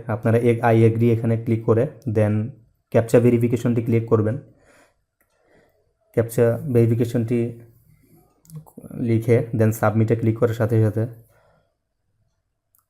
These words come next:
একটা ড্রপ বক্স আসছে, এখানে ওকে। Then এই যে আমার যে মেইলটা দিয়েছি একটু আগে, সেই মেইলে একটা অ্যাক্টিভেশন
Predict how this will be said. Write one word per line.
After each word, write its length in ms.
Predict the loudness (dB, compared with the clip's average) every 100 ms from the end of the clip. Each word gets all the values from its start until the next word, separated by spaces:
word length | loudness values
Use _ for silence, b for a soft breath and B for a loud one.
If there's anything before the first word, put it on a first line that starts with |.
| _ _ -10
একটা 220 | -10 -4
ড্রপ 160 | 0 2
বক্স 260 | 2 2 0
আসছে, 300 | -2 0 0
এখানে 220 | 2 0
ওকে। 300 | 0 -2 -4 -4
Then 280 | 0 0 2
এই 180 | 2 2
যে 100 | 2
আমার 240 | 2 4
যে 120 | 4
মেইলটা 320 | 6 4 4 2
দিয়েছি 380 | 2 0 -2
একটু 200 | -2 2
আগে, 200 | 2 2
সেই 160 | 0 2
মেইলে 300 | 4 4 2
একটা 180 | 2 0
অ্যাক্টিভেশন 540 | 0 2 2 0 -2